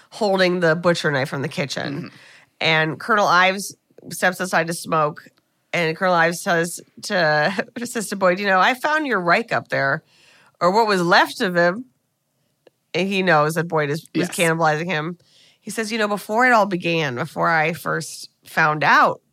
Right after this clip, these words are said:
Speaker 1: I had tuberculosis, I had horrible migraines, and I had, I was suicidal all the time.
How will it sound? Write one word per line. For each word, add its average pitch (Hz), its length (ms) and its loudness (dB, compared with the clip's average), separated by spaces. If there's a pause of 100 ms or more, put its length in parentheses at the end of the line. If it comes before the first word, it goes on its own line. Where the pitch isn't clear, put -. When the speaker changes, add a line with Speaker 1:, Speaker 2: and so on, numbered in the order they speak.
(600)
Speaker 1:
I 175 120 -2
had 175 140 -2
tuberculosis, 175 840 0
I 151 60 2
had 156 80 0
horrible 175 300 2
migraines, 185 400 2
and 180 100 -6
I 190 80 -6
had, 196 320 -6 (100)
I 196 140 -2
was 202 200 -6
suicidal 233 640 -2
all 131 200 -2
the 180 80 -2
time. 214 480 -10